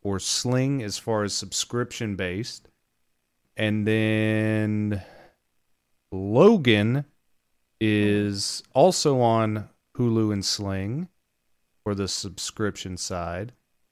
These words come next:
And every single X-Men movie that we will talk about in this series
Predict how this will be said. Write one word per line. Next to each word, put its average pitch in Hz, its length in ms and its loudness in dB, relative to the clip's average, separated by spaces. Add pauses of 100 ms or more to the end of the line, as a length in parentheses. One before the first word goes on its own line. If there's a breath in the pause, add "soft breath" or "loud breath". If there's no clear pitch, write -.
(140)
And 107 360 0 (100)
every 185 480 2
single 120 1120 2 (360)
X-Men 139 480 2
movie 123 320 2
that 113 180 2
we 117 180 -2
will 113 200 -4
talk 113 280 -4
about 107 320 -4
in 107 200 -6
this 107 180 -4
series 98 720 -6